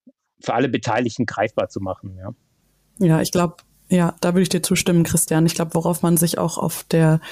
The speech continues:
Speaker 2: Basis einigen kann, ist dieser Faktor, dass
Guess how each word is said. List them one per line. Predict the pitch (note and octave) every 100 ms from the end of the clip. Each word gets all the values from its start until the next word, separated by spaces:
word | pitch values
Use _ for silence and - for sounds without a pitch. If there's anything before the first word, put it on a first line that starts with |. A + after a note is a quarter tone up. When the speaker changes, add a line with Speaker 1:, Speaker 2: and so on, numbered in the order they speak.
| - -
Speaker 2:
Basis | D3+ F3+ F3+
einigen | - E3 E3+ F#3+ F#3+ -
kann, | - F3 F3
ist | - E3+ - - -
dieser | E3 D#3+ D#3 D#3 - - - -
Faktor, | - - E3+ - - E3+ E3 D#3+ -
dass | D#3+ - -